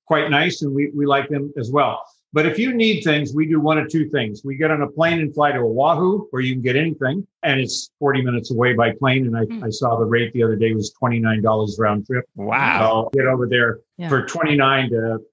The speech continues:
Speaker 1: certainly less than a hundred dollars at any time of the year round trip. And so we do that. We're gonna, we're getting ready to do that again in a couple of weeks. And we go on a shopping tear when we do it. And then, uh, the second way is, uh, if you live here, I promise you, you own Amazon Prime.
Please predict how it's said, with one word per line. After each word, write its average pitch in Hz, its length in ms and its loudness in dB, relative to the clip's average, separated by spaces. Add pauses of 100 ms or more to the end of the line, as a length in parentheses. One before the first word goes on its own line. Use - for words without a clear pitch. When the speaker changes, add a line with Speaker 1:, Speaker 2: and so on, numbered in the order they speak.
Speaker 1:
certainly 143 460 -2
less 131 240 0
than 117 120 -4
a 113 40 2
hundred 123 240 0
dollars 120 340 2
at 110 60 -4
any 117 200 -4
time 117 260 0
of 104 60 -6
the 107 80 -6
year 117 380 -2 (320)
round 120 320 0
trip. 127 180 -6 (120)
And 123 220 -4
so 151 140 0
we 139 160 2
do 180 220 2
that. 135 260 2
We're 127 120 -4
gonna, 131 180 0 (100)
we're 123 160 -10
getting 143 180 -2
ready 127 180 0
to 117 40 -6
do 127 120 -4
that 127 180 0
again 120 280 -4 (120)
in 117 80 -12
a - 120 -12
couple 113 200 -8
of 110 60 -6
weeks. 139 340 -6 (180)
And 131 220 0
we 160 180 2
go 147 160 2
on 127 140 2
a - 20 -4
shopping 113 500 0
tear 107 340 -4
when 120 200 -10
we 107 160 -10
do 107 180 -4
it. 113 100 -6 (240)
And 131 160 0
then, 156 320 2
uh, 139 260 4
the 131 100 -2
second 160 380 0
way 139 300 2
is, 123 280 -2
uh, 117 240 0 (240)
if 131 160 -4
you 170 140 2
live 165 220 2
here, 135 380 2
I 131 120 2
promise 147 460 0
you, 117 180 -4
you 139 260 0
own 135 140 -2
Amazon 123 580 -2
Prime. 110 320 -4